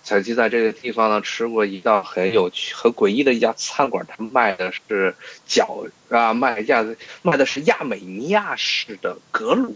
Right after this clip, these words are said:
吉亚的汤包。他们这家店呢，离这个著名的这个中国这个包子铺鼎泰丰不远，他们在格兰德这两个地方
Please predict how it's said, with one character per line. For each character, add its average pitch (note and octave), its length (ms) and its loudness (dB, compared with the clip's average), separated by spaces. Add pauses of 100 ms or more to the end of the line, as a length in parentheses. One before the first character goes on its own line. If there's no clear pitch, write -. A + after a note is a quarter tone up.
(160)
吉 - 300 -12
亚 - 480 -2
的 - 200 -14 (640)
汤 F#3+ 160 2
包。 G#3 320 4 (840)
他 E3+ 180 2
们 F3+ 120 -2
这 E3+ 100 -2
家 F3 120 2
店 E3+ 240 0
呢， C3 120 2
离 G#2+ 340 -6
这 C#3+ 220 2
个 A2+ 360 0
著 D#3 240 0
名 A2 260 4
的 D3 180 4
这 A2 200 4
个 F#2+ 120 -2
中 D3+ 340 0
国 B2+ 260 2
这 B2 200 2
个 G2 60 -6
包 D3 240 6
子 D3+ 140 6
铺 - 420 0
鼎 G2+ 120 -4
泰 B2 220 0
丰 F#3+ 380 -6
不 D#3+ 80 -4
远， A2+ 180 0 (380)
他 - 100 -8
们 A2 100 0
在 G#2+ 140 2
格 F#2+ 160 -8
兰 F#2+ 180 -4
德 G2 260 0
这 D3 100 4
两 A#2 160 0
个 G#2 80 -10
地 B2+ 140 -2
方 G#2 200 0